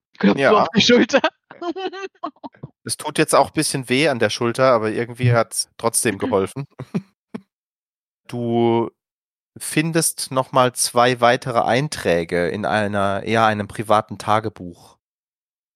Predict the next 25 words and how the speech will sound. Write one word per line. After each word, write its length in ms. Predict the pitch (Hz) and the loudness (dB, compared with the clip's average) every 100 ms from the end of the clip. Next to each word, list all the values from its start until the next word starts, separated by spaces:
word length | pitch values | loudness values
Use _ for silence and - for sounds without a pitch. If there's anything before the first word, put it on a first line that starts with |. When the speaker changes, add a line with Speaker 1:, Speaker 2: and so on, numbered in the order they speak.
| _ _ - | _ _ -16
Speaker 2:
Und 160 | 113 | -10
zwar 500 | - 120 113 127 156 - | -6 2 4 4 0 -6
steht 340 | - - 117 127 | -10 -6 -4 0
da, 440 | 120 120 120 120 _ _ _ _ _ _ _ | 2 2 0 -4 _ _ _ _ _ _ _
„Propheten 640 | - 113 - 151 165 170 139 | -8 -6 0 0 0 -4 -2
wieder 200 | 135 135 | 2 2
vereint. 680 | - - 117 82 73 - _ _ _ _ _ _ _ _ | 4 0 0 -4 -8 -18 _ _ _ _ _ _ _ _
Ich 160 | - - | -12 -2
habe 180 | 123 135 | 2 2
Elisabeths 480 | 117 135 170 127 - | 0 0 0 0 -2
Schatten 260 | 135 - | -4 -4
durchs 220 | 101 90 | -6 -4
Wohnzimmer 420 | - 90 - 95 90 | -4 -6 -6 -4 -4
gehen 260 | 80 87 | -6 -8
sehen 320 | - 87 87 | -6 -6 -6
und 160 | - 104 | -8 -8
zum 140 | - | -4
ersten 320 | 107 117 - 117 | -2 0 -2 0
Mal 200 | 104 104 | 2 4
seit 200 | 101 - | 2 2
zehn 220 | 123 113 | 0 2
Jahren 300 | 101 104 120 | 4 2 2
ihre 180 | 101 98 | -4 -6
Stimme 300 | - 127 110 | -2 0 0
gehört. 520 | 90 90 85 85 - | 0 0 -2 -2 -8